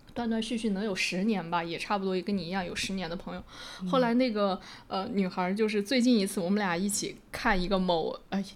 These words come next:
Speaker 1: 某耽改电视剧吧，<laughs> 然后呢，她喜欢其中的一个男，男明星，我喜欢另一个。
Speaker 2: 嗯。
Speaker 1: <laughs> 但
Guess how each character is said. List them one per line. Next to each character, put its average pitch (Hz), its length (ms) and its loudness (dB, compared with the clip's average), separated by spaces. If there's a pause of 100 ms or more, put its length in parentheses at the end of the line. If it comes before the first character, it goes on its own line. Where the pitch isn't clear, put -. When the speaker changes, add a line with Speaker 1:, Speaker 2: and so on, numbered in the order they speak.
(160)
Speaker 1:
某 202 220 8
耽 262 260 6
改 226 140 6
电 214 160 6
视 247 140 8
剧 247 220 4
吧， 185 100 2 (120)
<laughs> - 60 -2
然 247 160 6
后 269 300 4
呢， 233 220 -2 (420)
她 240 320 4
喜 185 200 0
欢 190 220 4
其 190 200 0
中 220 180 4
的 185 140 4
一 165 260 -8
个 180 320 0 (200)
男， 180 220 0 (100)
男 190 200 2
明 190 260 4
星， 190 380 0
我 208 140 6
喜 208 160 4
欢 175 200 2
另 226 200 4
一 170 100 -2
个。 - 100 2 (840)
Speaker 2:
嗯。 180 300 -4
Speaker 1:
<laughs> - 20 0
但 381 100 6